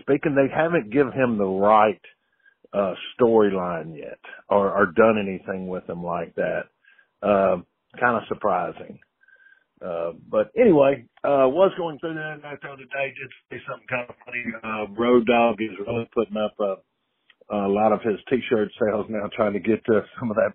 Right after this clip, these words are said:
money back he's missing since he's been, uh, uh, uh, uh, separated from the W W E for a short while, I'm sure. But anyway, guys, have a great day. Um, I will have to say, A E W,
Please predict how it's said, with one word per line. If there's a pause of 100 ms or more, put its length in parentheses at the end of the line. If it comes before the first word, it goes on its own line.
money
back
he's
missing
since
he's (100)
been,
uh, (640)
uh,
uh, (100)
uh, (160)
separated
from
the
W
W
E
for
a
short
while,
I'm (140)
sure. (640)
But
anyway,
guys, (120)
have
a
great
day. (440)
Um,
I
will
have
to (120)
say,
A
E
W,